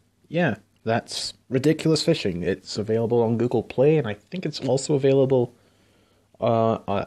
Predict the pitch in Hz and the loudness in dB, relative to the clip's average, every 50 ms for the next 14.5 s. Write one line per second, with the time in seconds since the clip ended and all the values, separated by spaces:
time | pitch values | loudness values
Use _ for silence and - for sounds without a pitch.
0 | - - 101 107 120 139 139 - - 151 151 156 156 147 - - - - - - | -8 -8 -4 -2 0 0 -2 0 0 0 0 0 -2 -4 -6 -8 -12 -10 -6 -4
1 | 113 117 117 120 117 110 95 90 98 92 - - 110 113 120 120 120 117 120 120 | -2 0 0 2 2 0 0 -2 -4 -8 -8 -4 -2 -2 0 0 2 2 4 4
2 | 120 120 117 110 107 104 98 - - _ _ _ _ _ _ _ _ _ _ _ | 4 2 2 0 -2 -2 -6 -8 -14 _ _ _ _ _ _ _ _ _ _ _
3 | _ _ _ _ _ _ _ _ _ _ _ _ _ - 120 127 127 127 123 123 | _ _ _ _ _ _ _ _ _ _ _ _ _ -2 0 4 4 6 6 6
4 | 117 113 - - 113 107 95 95 87 - - _ - - 113 117 120 127 127 123 | 4 2 2 0 0 2 2 0 -2 -4 -6 _ -6 -2 0 2 4 4 2 0
5 | - - _ _ _ - - 110 113 - 107 104 117 107 107 101 98 95 90 - | -2 -10 _ _ _ -4 -2 -2 -2 -2 -4 -6 -6 -4 -4 -2 -4 -4 -6 -10
6 | _ _ _ _ _ - - 104 120 117 - - - - 127 127 127 120 - - | _ _ _ _ _ -10 -6 -4 -4 -4 -4 -6 -6 -2 0 0 0 0 -2 -4
7 | - - _ _ _ _ _ _ _ _ _ _ - - 117 - - - - 113 | -8 -10 _ _ _ _ _ _ _ _ _ _ -8 -6 -4 -4 -4 -2 -2 -2
8 | 104 - - 110 104 - - - - 127 120 117 113 107 101 101 104 98 98 92 | -2 0 0 -2 -2 -2 -2 -2 0 0 0 0 0 0 0 0 0 0 -2 -2
9 | 101 98 98 98 95 98 98 101 95 92 101 110 110 104 104 98 92 92 95 - | -2 -2 -2 0 0 2 2 2 0 0 0 0 0 0 0 0 0 -2 -4 -8
10 | _ - - - 110 104 98 - 95 - - 104 104 101 98 95 95 - - - | _ -20 -10 -6 -6 -4 -4 -6 -8 -6 -4 -2 -2 -2 -2 -4 -8 -12 -20 -10
11 | - - 95 90 - - - 90 - - - - - - - - 104 98 92 - | -6 -4 -4 -4 -4 -6 -4 -4 -4 -4 -8 -12 -12 -12 -10 -6 -6 -6 -6 -6
12 | - - _ _ - 98 101 95 95 90 92 92 92 90 - - 90 95 92 92 | -12 -20 _ _ -6 -4 -2 -2 0 0 0 0 -2 -4 -6 -8 -6 -6 -6 -6
13 | 90 90 - _ _ - - - - _ _ _ _ _ _ _ _ _ _ _ | -6 -8 -12 _ _ -8 -8 -8 -8 _ _ _ _ _ _ _ _ _ _ _
14 | _ _ _ _ _ _ _ - 214 - | _ _ _ _ _ _ _ -14 -14 -14